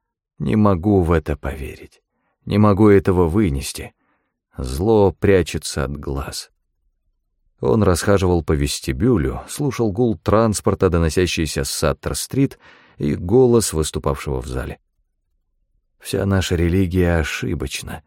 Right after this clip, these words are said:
Что мне делать?» спросил он себя, направляясь к выходу из посольства. Привратник отворил двери, и господин Тагоми сошёл по ступенькам к стоянке лимузинов,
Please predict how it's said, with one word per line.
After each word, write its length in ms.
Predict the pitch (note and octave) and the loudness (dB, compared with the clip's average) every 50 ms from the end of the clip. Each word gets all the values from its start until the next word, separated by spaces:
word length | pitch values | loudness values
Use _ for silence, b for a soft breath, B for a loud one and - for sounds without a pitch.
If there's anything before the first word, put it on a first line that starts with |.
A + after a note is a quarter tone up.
| _ _ _ _ _ _ _ _ _ _ _ _ _ _ _ _ _ _ | _ _ _ _ _ _ _ _ _ _ _ _ _ _ _ _ _ _
Что 280 | - - - - B2+ B2 | -16 -14 -6 -6 -4 -4
мне 260 | - G#2+ G#2+ G#2+ G#2+ | -2 -4 -4 -4 -6
делать?» 580 | G#2 G2+ G2 F#2+ D#2 C#2 C2+ D2+ - - - _ _ _ _ _ _ _ _ _ _ _ _ _ _ - | -6 -4 -4 -2 -2 -2 -4 -8 -14 -18 -20 _ _ _ _ _ _ _ _ _ _ _ _ _ _ -16
спросил 500 | - - - - D#2 - - C#3 C3+ B2+ | -14 -6 -2 -2 -2 0 -2 -2 -2 0
он 120 | A#2 G#2 | -2 -2
себя, 380 | - - F2+ D2+ C2+ F#2+ A#2+ B2 | -2 -2 -4 0 0 2 2 2
направляясь 640 | A#2 A2+ - - F2 D#2+ F2+ G2+ G2 F2+ E2 - - | 0 0 0 0 0 2 4 4 4 2 2 -2 -8
к 120 | - - | -8 -2
выходу 400 | D2+ E2 D#2+ - - D2+ C#2 D2 | -2 0 0 0 -2 -2 -2 -2
из 160 | C#2+ C#2 - | -4 -4 -6
посольства. 640 | - A#1+ C2 - - C2+ B1 - - - - - _ _ _ _ _ _ _ _ _ _ _ _ _ _ _ _ _ | -10 -10 -10 -10 -10 -10 -10 -12 -14 -16 -16 -18 _ _ _ _ _ _ _ _ _ _ _ _ _ _ _ _ _
Привратник 640 | - - F#2+ F#2 E2 F2+ B2+ C#3 C3+ - C3+ B2 - | 0 2 4 4 6 6 4 4 4 4 2 4 2
отворил 400 | A2 - - G#2+ F#2+ F#2 E2 D#2 | 2 2 4 4 4 4 4 2
двери, 720 | C#2+ C#2 D2 D#2 G#2+ C3+ D3 C#3+ C#3+ C3+ B2+ A#2+ G#2+ E2+ | -2 -4 0 2 4 4 6 6 4 4 4 4 4 2
и 40 | C#2+ | 0
господин 560 | C2 C#2 D2+ D#2+ - - G2 A#2 D3+ D#3 D3 | 0 -2 -2 -2 0 0 0 2 2 2 2
Тагоми 540 | - - A2 F#2+ G2+ C3 D3 C#3+ C3+ C3 A#2+ | 2 2 2 2 4 4 4 4 6 4 4
сошёл 420 | A2 - A2 F#2 - A#2 A2 G2+ | 2 2 0 2 2 2 0 2
по 100 | - G2 | 2 0
ступенькам 760 | F2 - - F2+ D#2 - A2+ A#2 A2 G#2+ G2 - G2+ F#2 E2+ | -2 0 0 -2 -2 2 2 4 4 4 4 2 2 2 2
к 60 | D#2+ | 0
стоянке 560 | - - - F2 E2+ F2+ F#2 F2+ E2+ - - D#2 | -2 -2 0 2 2 4 4 2 2 0 0 -2
лимузинов, 760 | C#2+ C#2 C2+ B1 B1+ D2 F2 C3+ - A2 D2 C#2+ - - | -2 -2 -4 -4 -6 -6 -4 -2 -2 -2 -2 -4 -6 -14